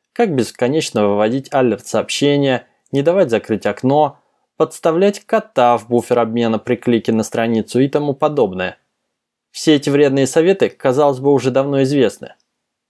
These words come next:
Но в конце была демо страницы, на которой собран весь этот вредный код сразу. Выглядело реально прикольно. Все прыгает, бегает, постоянно всплывают какие-то видеоролики, ничего невозможно закрыть. Отличное шоу, я вам скажу.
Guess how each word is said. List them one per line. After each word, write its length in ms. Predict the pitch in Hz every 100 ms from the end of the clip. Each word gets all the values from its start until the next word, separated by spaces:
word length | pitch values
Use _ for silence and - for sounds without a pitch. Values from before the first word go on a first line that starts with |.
| -
Но 320 | 113 117 - -
в 80 |
конце 360 | - 110 - 170
была 280 | 139 127 110
демо 600 | 101 113 156 147 95 85
страницы, 680 | - - 98 113 185 220 107
на 120 | 98
которой 400 | 101 110 143 143
собран 460 | - 139 127 123 117 _ _ -
весь 540 | 98 98 143 170 220
этот 300 | 175 - 120
вредный 400 | 113 127 135 123
код 260 | 117 131 123
сразу. 480 | 135 127 98 95 - _ -
Выглядело 720 | 98 120 165 156 135 135 123
реально 320 | 123 117 107
прикольно. 520 | 101 117 - 110 98 90
Все 260 | - 117
прыгает, 580 | 98 135 170 156 147 104
бегает, 500 | 107 156 147 131 -
постоянно 600 | 120 - 127 139 160 151
всплывают 560 | 120 - 127 127 127 110
какие-то 400 | 120 113 127 113
видеоролики, 880 | 110 123 117 104 117 151 135 - 120 - -
ничего 300 | 120 143 160
невозможно 560 | 156 123 120 131 117 107
закрыть. 400 | 113 123 120 - _ -
Отличное 600 | - 117 160 175 - 120 113
шоу, 280 | - 113
я 120 | 104 101
вам 160 | 98
скажу. 440 | - 113 101 98